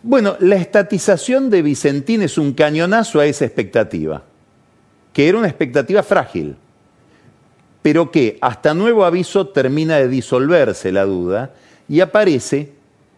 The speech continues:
que el modelo que hoy domina al gobierno mentalmente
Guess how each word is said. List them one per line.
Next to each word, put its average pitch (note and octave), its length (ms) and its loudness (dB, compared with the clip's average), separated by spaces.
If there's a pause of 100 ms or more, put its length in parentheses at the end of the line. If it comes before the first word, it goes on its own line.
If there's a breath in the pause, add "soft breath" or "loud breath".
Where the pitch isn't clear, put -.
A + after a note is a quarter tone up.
(360)
que F3 380 0
el D3 160 0
modelo E3 600 0
que A#2+ 200 0
hoy F#2 320 -4
domina A2 720 -4 (420)
al D3+ 220 2
gobierno A2 560 2
mentalmente C3 1080 -2